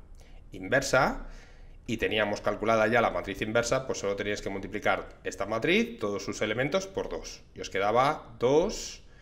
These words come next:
menos doce, cero y dos.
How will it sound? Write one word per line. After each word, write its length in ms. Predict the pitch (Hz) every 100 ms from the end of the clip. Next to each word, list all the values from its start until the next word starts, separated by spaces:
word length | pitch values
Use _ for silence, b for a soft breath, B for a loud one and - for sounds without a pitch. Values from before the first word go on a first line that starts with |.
| b b b b b b
menos 420 | 98 95 90 87
doce, 680 | 117 131 131 175 190 208 - - - - - -
cero 640 | - 117 123 147 180 - - b b b b b - -
y 120 | 135
dos. 400 | 90 - -